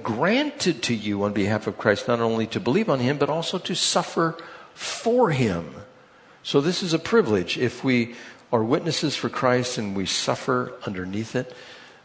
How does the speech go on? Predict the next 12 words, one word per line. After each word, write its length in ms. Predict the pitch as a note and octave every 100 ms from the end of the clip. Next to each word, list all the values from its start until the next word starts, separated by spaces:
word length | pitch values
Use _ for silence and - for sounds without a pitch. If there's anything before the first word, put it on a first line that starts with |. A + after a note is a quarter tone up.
| -
the 140 | B2+
Lord 680 | B2 B2+ E3 D3+ A#2 A2+ B2+ - - - G#2 G2
gives 320 | C3 D3 B2+
us 240 | C#3 -
the 140 | - B2+
grace, 540 | A2 A2+ A#2 E2+ -
just 340 | - D3 C#3+ C3+
like 140 | C3+
he 120 | B2+
did 240 | B2 A2+ G2+
these 220 | G#2 F#2+
apostles. 760 | F#2 F2+ E2+ - F2+ - -